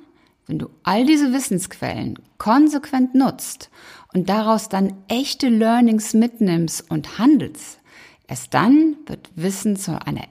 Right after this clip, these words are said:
echten Machtquelle. Also Tipp Nummer eins: Nimm aus jeder echten Wissenserweiterung drei konkrete Learnings mit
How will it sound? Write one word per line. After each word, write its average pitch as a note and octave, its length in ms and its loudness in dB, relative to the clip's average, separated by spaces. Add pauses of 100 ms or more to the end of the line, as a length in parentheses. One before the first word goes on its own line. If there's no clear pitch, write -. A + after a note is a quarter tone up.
echten F3+ 500 -2
Machtquelle. - 720 -12 (800)
Also D#3 300 -4 (120)
Tipp - 240 -6
Nummer D#4 340 4
eins: - 520 -4 (640)
Nimm B3+ 360 4
aus - 300 -6
jeder C4 480 0
echten G#3+ 400 0
Wissenserweiterung F#3+ 1300 -2 (140)
drei F3+ 360 2
konkrete G3+ 640 -2
Learnings F3+ 520 0
mit - 300 -6